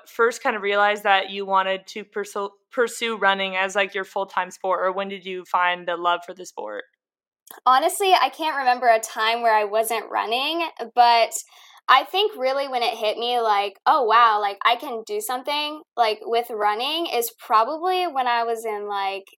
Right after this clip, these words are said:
Speaker 2: eighth grade, um, middle school state championships. I had literally dropped off so much time off my P R, and it was just kind of, like, a crazy realization that, like, I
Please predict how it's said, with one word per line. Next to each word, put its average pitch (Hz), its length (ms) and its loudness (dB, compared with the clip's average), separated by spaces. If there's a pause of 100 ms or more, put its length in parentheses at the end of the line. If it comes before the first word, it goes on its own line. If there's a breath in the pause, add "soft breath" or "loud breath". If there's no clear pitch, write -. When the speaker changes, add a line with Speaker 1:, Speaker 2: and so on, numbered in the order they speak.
(160)
Speaker 2:
eighth 214 360 -2
grade, 220 540 -2 (120)
um, 202 400 -2 (140)
middle 226 280 0
school 226 240 -2
state 220 300 0
championships. 254 920 -4 (460 loud breath)
I 247 220 8
had 220 560 4 (260)
literally 294 440 2
dropped 226 380 6
off - 320 4
so 302 380 2
much 277 180 -4
time 240 240 2
off 220 160 2
my 214 220 -2
P 214 140 -4
R, 220 280 6
and 226 160 0
it 220 100 6
was 220 140 2
just 247 180 -8
kind 240 220 0
of, 240 120 2
like, 214 320 2 (180)
a 233 80 4
crazy 277 380 -4
realization 226 880 0
that, 220 320 2
like, 196 380 -4
I 226 260 4